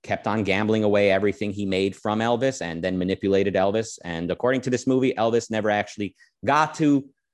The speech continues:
realize his dream, which was to travel the world, to tour the world. He never actually left the United States other than a couple years in Germany where, where he was, you know, doing military service. Um,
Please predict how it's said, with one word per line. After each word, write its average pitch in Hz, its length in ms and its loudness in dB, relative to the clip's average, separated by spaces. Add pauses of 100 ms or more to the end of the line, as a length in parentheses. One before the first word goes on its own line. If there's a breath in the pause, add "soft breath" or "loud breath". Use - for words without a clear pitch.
(240)
realize 190 540 4
his 170 220 0
dream, 170 260 0
which 160 120 0
was 135 100 -6
to 135 100 -8
travel 139 400 2
the 139 80 0
world, 139 480 0
to - 100 -14
tour 127 240 0
the 131 80 2
world. 123 360 2
He 98 100 -6
never 113 180 0
actually 117 320 -2
left 104 260 -2
the 110 80 -6
United 107 360 -2
States - 580 -2
other 101 240 2
than 101 300 2
a 90 80 -2
couple - 260 -4
years 92 460 0 (260)
in 90 380 -4 (240)
Germany 113 640 2
where, 90 240 -2
where 90 160 -4
he 85 160 -2
was, 82 380 -4 (400)
you 87 100 -2
know, 80 160 -4
doing 85 320 -2
military 87 420 0
service. 67 460 -8 (960)
Um, 95 440 -2